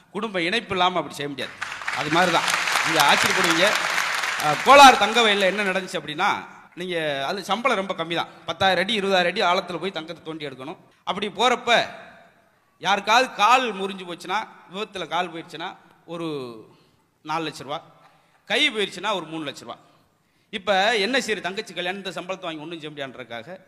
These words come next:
தன்னுடைய சொந்த காலை இழந்து, வேணும்னே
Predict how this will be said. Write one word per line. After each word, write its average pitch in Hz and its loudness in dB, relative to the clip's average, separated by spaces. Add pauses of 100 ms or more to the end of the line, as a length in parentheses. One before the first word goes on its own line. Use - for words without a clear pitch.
(400)
தன்னுடைய 180 -4
சொந்த 233 0
காலை 202 0
இழந்து, 165 -6 (360)
வேணும்னே 175 -4